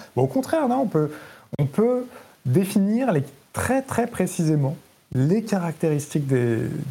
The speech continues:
des, des civilisations et les mélanger entre eux,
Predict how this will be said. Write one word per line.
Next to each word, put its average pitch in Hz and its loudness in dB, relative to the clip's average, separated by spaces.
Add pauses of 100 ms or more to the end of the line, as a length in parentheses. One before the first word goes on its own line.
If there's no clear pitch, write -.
des, 127 0 (280)
des 123 2
civilisations 120 0 (320)
et 143 4
les 175 4
mélanger 165 2
entre 156 0
eux, - -8